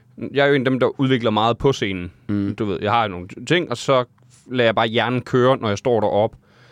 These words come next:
Speaker 1: Og på den måde begynder jeg ikke at redde jokes ved, hvad skal man sige,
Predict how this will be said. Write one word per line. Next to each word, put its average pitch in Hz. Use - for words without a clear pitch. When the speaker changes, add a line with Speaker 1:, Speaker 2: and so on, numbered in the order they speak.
Speaker 1:
Og 120
på 139
den 190
måde 135
begynder 151
jeg 113
ikke 123
at 113
redde 131
jokes 117
ved, 101
hvad 110
skal 117
man 104
sige, 95